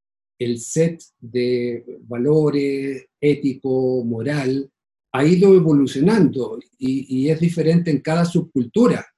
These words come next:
Hay, hay subculturas donde no solamente, eh, eh, puedes desear al hombre de tu prójimo, sino que puedes tener a varios hombres,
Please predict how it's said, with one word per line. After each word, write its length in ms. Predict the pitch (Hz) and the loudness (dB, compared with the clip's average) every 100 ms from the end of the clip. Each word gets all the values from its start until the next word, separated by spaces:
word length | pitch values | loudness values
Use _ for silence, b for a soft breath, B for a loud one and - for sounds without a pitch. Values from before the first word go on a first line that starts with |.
| - | -8
Hay, 300 | 143 151 - | -4 -4 -4
hay 360 | 139 151 160 147 | -4 0 0 0
subculturas 720 | 160 160 143 - 165 170 165 | -2 -4 -4 -2 0 2 0
donde 240 | 143 131 | 0 2
no 140 | 135 170 | 2 2
solamente, 720 | 190 175 175 175 165 156 b b b _ _ | 2 4 4 2 0 -4 b b b _ _
eh, 680 | 147 127 123 123 120 117 - - | -4 -4 -4 -6 -8 -12 -16 -12
eh, 520 | 117 113 113 113 113 _ | -10 -10 -12 -14 -16 _
puedes 600 | - 156 170 185 175 - 131 | -2 2 4 2 2 -6 -6
desear 720 | 143 - 156 151 156 156 156 _ - | -4 -4 -2 0 0 -2 -8 _ -6
al 160 | 127 | -2
hombre 440 | 147 151 147 147 143 | 0 0 0 0 0
de 160 | 131 | -2
tu 160 | 123 127 | -4 -6
prójimo, 840 | 131 135 123 - 117 120 143 175 175 b _ | -4 -4 -4 -6 -2 0 -2 -4 -10 b _
sino 440 | - 139 151 147 | -2 0 0 -2
que 240 | 151 - - | -4 -6 -4
puedes 460 | 170 175 170 - | 0 2 0 -2
tener 300 | - 165 247 | 0 2 4
a 60 | 208 | 2
varios 420 | 139 120 117 - | -2 -4 -6 -8
hombres, 600 | - 101 90 - - - | -12 -12 -12 -16 -20 -20